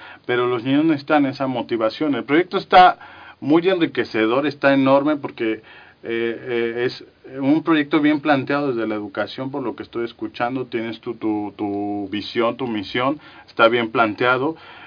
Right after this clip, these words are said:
Eh, eh, en cuestión educativa, tienes una formación educativa, pero también tienes una formación artística y antropológica, y eso lo hace totalmente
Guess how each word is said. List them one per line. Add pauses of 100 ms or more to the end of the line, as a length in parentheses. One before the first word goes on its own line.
Eh,
eh,
en
cuestión
educativa,
tienes
una
formación
educativa,
pero
también
tienes
una
formación
artística
y
antropológica,
y
eso
lo
hace
totalmente